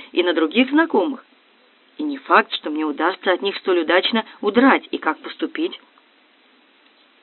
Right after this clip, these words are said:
Внезапно мне на глаза попалась смуглая брюнетка с ярко накрашенными губами.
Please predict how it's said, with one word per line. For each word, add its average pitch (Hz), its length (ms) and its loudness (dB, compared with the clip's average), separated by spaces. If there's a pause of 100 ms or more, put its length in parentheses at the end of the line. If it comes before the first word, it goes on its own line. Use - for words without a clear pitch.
(440)
Внезапно 294 540 10
мне 254 160 10
на 285 100 10
глаза 240 300 4
попалась 240 460 0
смуглая 254 360 4
брюнетка 214 580 2 (440)
с - 20 -14
ярко 240 280 4
накрашенными 214 640 -6
губами. 165 500 -4